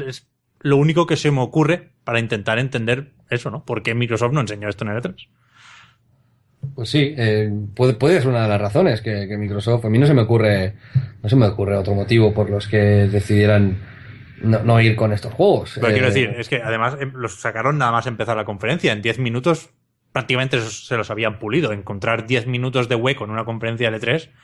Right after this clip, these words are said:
Speaker 1: debería haber sido fácil, ¿no?
Speaker 2: Sí. No sé, incluso gente como Kyle Bosman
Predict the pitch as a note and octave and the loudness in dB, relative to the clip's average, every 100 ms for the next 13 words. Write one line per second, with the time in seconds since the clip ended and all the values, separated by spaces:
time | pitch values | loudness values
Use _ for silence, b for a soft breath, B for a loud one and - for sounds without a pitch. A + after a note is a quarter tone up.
0 | b b _ - G#2+ G#2 A2 A2 G2+ G#2 | b b _ -10 -6 -2 -2 -2 -4 -6
1 | G#2+ G2+ F#2+ C3+ C#3+ G2+ E3+ _ _ _ | -4 -4 -2 -2 -2 -4 -10 _ _ _
2 | _ _ E3+ F#3 A3 - B B B B | _ _ -2 -2 -4 -14 B B B B
3 | B E3 G3+ D3 A#2 C3+ D3+ D3+ D3 E3 | B 2 4 2 2 0 0 2 2 2
4 | D#3+ C#3+ C#3+ C#3 C3+ E3 E3+ C3 | 2 2 2 0 0 -2 -4 -4